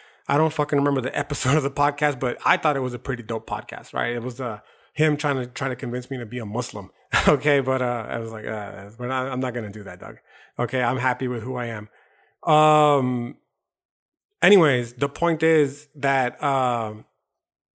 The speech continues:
in his class, he, I finally gained the courage, if you will. I just said, "Fuck it, dog. Like, I, psychology is cool." I was actually on the verge of transferring out to a, a university, a four-year university. Um, and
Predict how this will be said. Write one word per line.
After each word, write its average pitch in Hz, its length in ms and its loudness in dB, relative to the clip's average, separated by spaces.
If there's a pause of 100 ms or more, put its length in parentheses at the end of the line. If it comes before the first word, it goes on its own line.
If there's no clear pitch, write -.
(180)
in 151 140 6
his 151 180 0
class, 156 520 0
he, 147 260 -4 (180)
I 147 200 2
finally 160 340 2
gained 147 340 2
the 127 60 -2
courage, 135 420 0
if 131 140 -6
you 120 80 -6
will. 113 320 -6 (400)
I 165 80 4
just 180 140 2
said, 190 120 6
"Fuck 214 220 0
it, 170 60 0
dog. 165 180 4
Like, 151 240 4
I, 175 340 2
psychology 165 540 0
is 135 80 -4
cool." 156 320 2
I 151 80 4
was 175 160 4
actually 180 240 2
on 156 80 4
the 139 80 2
verge 139 300 2
of 127 100 -2
transferring 135 480 0
out 131 160 -2
to 127 240 -6
a, 113 380 -6
a 113 60 -10
university, 127 520 -4
a 120 40 -8
four-year 127 280 -6
university. 131 560 -4 (640)
Um, 147 640 4 (380)
and 160 640 4